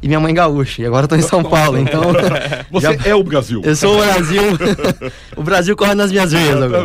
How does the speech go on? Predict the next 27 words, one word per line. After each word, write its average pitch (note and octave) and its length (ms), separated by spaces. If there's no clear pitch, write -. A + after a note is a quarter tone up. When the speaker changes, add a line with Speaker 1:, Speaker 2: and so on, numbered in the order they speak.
Speaker 2:
Exatamente. - 460
Speaker 1:
É, B2 680
então, F3+ 580
realmente F#3+ 360
é - 20
muito G3+ 220
diferente E3 840
a, A#2+ 260
o, C3 140
o C3+ 100
nível F3 220
de E3 60
maturidade, C3 680
agora C3+ 240
falando C3+ 260
de C3 140
regiões C3+ 400
de A#2+ 60
desenvolvimento B2+ 340
Speaker 2:
Sim, A2 60
claro, B2+ 180
Speaker 1:
social. A2 240
Speaker 2:
claro, G#3 140
e D4 40
isso - 120
é D3+ 40
importantíssimo, B2 760